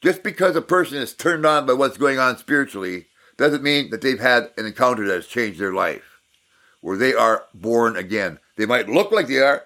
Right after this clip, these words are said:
they might look like they're happy and on fire, but are they or are you really? And if you don't know for sure, you're not.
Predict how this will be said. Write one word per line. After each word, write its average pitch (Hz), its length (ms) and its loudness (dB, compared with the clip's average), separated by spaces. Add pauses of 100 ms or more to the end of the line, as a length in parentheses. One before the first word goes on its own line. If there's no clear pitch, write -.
they 104 60 -10
might 120 180 -4
look 196 160 -2
like 170 160 0
they're 151 180 0
happy 139 460 -2
and 120 80 -6
on 120 160 0
fire, 131 460 -2 (260)
but 90 220 -4 (1040)
are 156 480 2 (760)
they 139 400 2
or 110 440 2
are 147 540 2
you 135 640 0
really? 135 380 -4
And 127 120 -2
if 120 140 -8
you 113 80 -10
don't 151 380 0
know 165 480 0 (480)
for 110 160 -6
sure, 156 500 0 (680)
you're 120 160 -4
not. 143 360 2